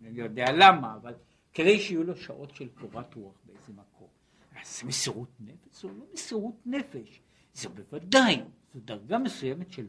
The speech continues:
בגרות, כן? שהאדם מסוגל לוותר על הנאה המיידית שעומדת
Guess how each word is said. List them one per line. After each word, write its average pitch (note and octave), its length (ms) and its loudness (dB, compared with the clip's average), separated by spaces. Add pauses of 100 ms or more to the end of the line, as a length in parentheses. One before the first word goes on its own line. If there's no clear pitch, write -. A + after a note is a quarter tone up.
בגרות, - 640 -6 (800)
כן? - 80 -20 (440)
שהאדם C#3 640 -8
מסוגל D#3 640 2 (760)
לוותר A2+ 840 0
על G#2 120 -14 (120)
הנאה A#2 580 -2
המיידית A#2+ 920 -6 (360)
שעומדת C#3 1120 -4